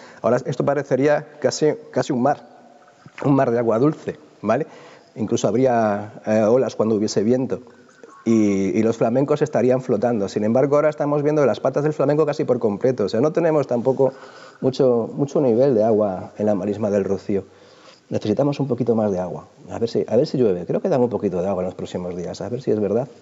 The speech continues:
Y llueve un poquito. Y, y nos hará que tengamos al menos un inicio de primavera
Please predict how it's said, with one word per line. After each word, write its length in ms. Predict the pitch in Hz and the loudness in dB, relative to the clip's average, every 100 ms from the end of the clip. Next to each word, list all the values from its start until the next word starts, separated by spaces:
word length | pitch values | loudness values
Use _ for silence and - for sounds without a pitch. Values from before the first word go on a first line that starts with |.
| - - | -16 -4
Y 40 | |
llueve 160 | 104 101 | 0 0
un 80 | |
poquito. 300 | 87 - 82 85 - - - | -2 -10 -12 -12 -18 -14 -10
Y, 60 | |
y 280 | - 151 95 | -10 -10 -10
nos 200 | 92 - | -10 -6
hará 160 | 104 110 | -6 -4
que 80 | |
tengamos 420 | 113 110 117 117 117 - - - - | -2 0 2 2 -2 -16 -20 -20 -8
al 160 | 101 | 0
menos 260 | 120 143 139 | 2 2 2
un 140 | 117 | 2
inicio 260 | 110 127 135 | 2 2 2
de 100 | 117 | 2
primavera 680 | 110 110 107 117 101 92 | 2 -2 0 2 0 -2